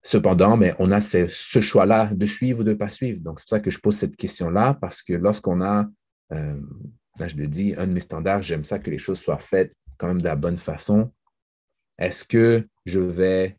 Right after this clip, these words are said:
dire, « J'écoute », ou bien je dis, « Non, hey guys, c'est pas bien fait, faut recommencer. Ça prend trente minutes, ça retarde, ça retarde. » Donc, la prière me permet de me recentrer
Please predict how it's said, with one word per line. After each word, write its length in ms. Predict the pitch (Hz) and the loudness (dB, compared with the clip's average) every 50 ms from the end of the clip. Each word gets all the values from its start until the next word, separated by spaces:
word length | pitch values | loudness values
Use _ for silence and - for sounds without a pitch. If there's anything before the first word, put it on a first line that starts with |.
| _ _ | _ _
dire, « 580 | 87 80 82 87 95 92 92 92 87 87 85 - - _ _ - | -14 -12 -8 -4 -2 0 0 2 0 0 -2 -4 -10 _ _ -10
J'écoute », 640 | 95 95 90 87 - 117 120 131 143 - - - _ _ _ _ _ _ _ _ _ _ _ _ _ _ _ _ _ _ _ - | -8 -6 -6 -4 -2 0 0 0 -2 -6 -14 -20 _ _ _ _ _ _ _ _ _ _ _ _ _ _ _ _ _ _ _ -2
ou 120 | 104 101 | -2 0
bien 200 | 90 98 98 104 | 0 0 -2 -2
je 80 | 104 98 | -2 -2
dis, « 120 | 90 95 | -4 -2
Non, 220 | 110 127 120 - _ - | -2 -4 -4 -6 _ -6
hey 120 | 123 117 | -6 -4
guys, 380 | 107 123 120 104 92 90 - - _ _ _ | -2 0 0 0 -2 -6 -10 -16 _ _ _
c'est 140 | - - | -12 -8
pas 100 | - 101 | -6 -6
bien 160 | 98 98 95 98 | -4 -6 -6 0
fait, 160 | - 120 113 | 0 0 0
faut 260 | - - - - 95 | 0 -2 -6 -4 -4
recommencer. 680 | 104 95 - 98 92 92 92 90 - - 120 110 104 - _ _ _ | -4 -4 -4 -4 -4 -4 -6 -6 -4 -4 -4 -4 -6 -8 _ _ _
Ça 120 | - 92 | -8 -6
prend 140 | - 104 92 | -6 -6 -6
trente 240 | - - - - - | -6 -8 -8 -6 -2
minutes, 320 | 95 98 117 123 117 - | 0 2 2 2 0 -2
ça 180 | - - 95 87 | -4 -6 -4 -4
retarde, 300 | 92 82 104 104 101 95 | -4 -2 -2 -2 -2 -2
ça 160 | - 82 80 | -4 -6 -6
retarde. » 280 | 80 78 - 98 101 98 - _ - - - _ _ _ _ _ _ _ _ - - _ _ _ _ _ _ _ _ _ _ - - _ | -6 -6 -8 -10 -12 -14 -18 _ -20 -20 -20 _ _ _ _ _ _ _ _ -20 -20 _ _ _ _ _ _ _ _ _ _ -20 -14 _
Donc, 400 | - 101 104 101 92 - - - _ _ _ _ _ _ _ _ _ - | 2 4 4 4 4 2 -4 -12 _ _ _ _ _ _ _ _ _ 0
la 200 | 95 107 120 117 | 4 4 4 4
prière 360 | - - 127 107 113 127 127 | 4 6 6 8 8 8 8
me 160 | 127 113 107 | 8 6 6
permet 380 | 104 110 107 101 104 113 123 120 | 6 6 6 6 6 6 4 4
de 140 | 104 104 98 | 4 2 2
me 200 | 95 98 95 95 | 2 0 0 -2
recentrer 800 | 90 87 107 113 113 - - 104 101 - - - 110 120 147 | 0 0 0 0 0 0 -4 -4 -6 -6 -6 -6 -6 -6 -6